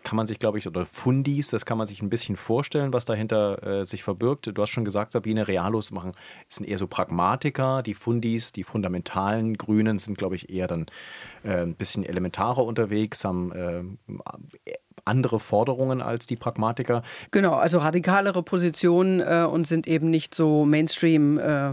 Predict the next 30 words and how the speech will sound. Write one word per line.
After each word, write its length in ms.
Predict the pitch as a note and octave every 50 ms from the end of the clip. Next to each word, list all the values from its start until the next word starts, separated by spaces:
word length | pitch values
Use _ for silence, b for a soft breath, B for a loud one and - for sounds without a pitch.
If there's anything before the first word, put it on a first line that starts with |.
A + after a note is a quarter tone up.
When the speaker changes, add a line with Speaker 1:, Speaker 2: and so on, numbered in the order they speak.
| C#3 - -
Speaker 2:
affin 480 | E3+ - - F3 F3 D3+ D3+ C#3+ D#3+ - - -
<laughs> 100 | - -
wie 180 | D#3+ D#3+ D#3 D#3
die 140 | - D#3 C#3+
Realos. 520 | C#3+ D3 F#3 F#3 D3 C#3+ C#3+ C#3+ - - -
Genau. 160 | D#3 D3 C#3
Speaker 1:
Genau. 240 | G2+ F2 D#2+ D2 - B B B B B B B
Und 340 | A2 A2 A2+ A2 - - A2+
die 100 | B2+ C3+
prallen 460 | A#2 - - A#2 A2+ A#2 B2 A#2+ A2
aber 160 | G#2+ G#2 A2 G2
bei 80 | A2
den 120 | G#2 G#2 G2+
Grünen 260 | - G#2 G#2+ G2+ F#2+
schon 260 | - F#2+ F#2+ F#2 - - _ _
immer 320 | - G#2+ F#2+ D#2 C#2+ - _ _
aufeinander. 480 | - - - - - D2+ D2 D#2+ - -
Genauso 400 | G#2 G#2 G#2 G#2+ B2+ A#2 B2+ A2
wie 80 | A#2+
sie 100 | G#2+ A#2+
es 80 | A#2 -
Speaker 2:
Genau. 140 | - A2 A2
Speaker 1:
ja 60 | A2
im 120 | - G#2+ G2
Prinzip 280 | - G#2 - G#2+ G2
auch 80 | A2 G2+
bei 100 | - G#2+
den 120 | A2+ A#2
Linken 300 | B2 C#3 C#3+ A#2+ G#2 F#2+
tun. 340 | - - D#2+ C#2 C2 C#2 -